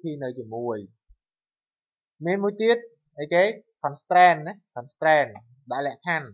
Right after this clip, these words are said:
Thà dương trong bậc châu, bậc châu phần nào, ấy phần nào á. Ừ, cái này. Tỏ, lấy trong, trong đại lệ thanh lựa ấy. Bây giờ miên ấy từ đại lệ thanh ấy, sật tài, sò.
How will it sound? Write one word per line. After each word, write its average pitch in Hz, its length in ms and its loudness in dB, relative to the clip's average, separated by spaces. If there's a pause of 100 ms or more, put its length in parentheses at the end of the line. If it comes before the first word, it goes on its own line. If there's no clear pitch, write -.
(440)
Thà 131 260 -4
dương 139 160 -12
trong 143 160 -6
bậc 123 120 -14
châu, 143 340 0
bậc 131 100 -18
châu 127 200 -4
phần 120 140 -10
nào, 120 240 -14
ấy 117 140 -12
phần 117 140 -12
nào 110 220 -14
á. - 340 -12 (3000)
Ừ, 117 80 -20 (220)
cái 95 80 -20
này. 90 100 -16 (480)
Tỏ, 123 260 -4 (380)
lấy 156 180 0
trong, 185 120 -8
trong 170 120 -4
đại 151 140 2
lệ 143 80 -4 (100)
thanh 165 140 -8
lựa 156 160 -4
ấy. 160 200 2 (840)
Bây 123 260 -20
giờ 123 120 -6
miên 127 180 -14
ấy 127 140 -12
từ 131 140 -16
đại 113 160 -8
lệ 113 60 -8 (140)
thanh 127 180 -14
ấy, 151 100 -16 (140)
sật 120 180 -14
tài, 107 200 -12 (500)
sò. 120 240 -8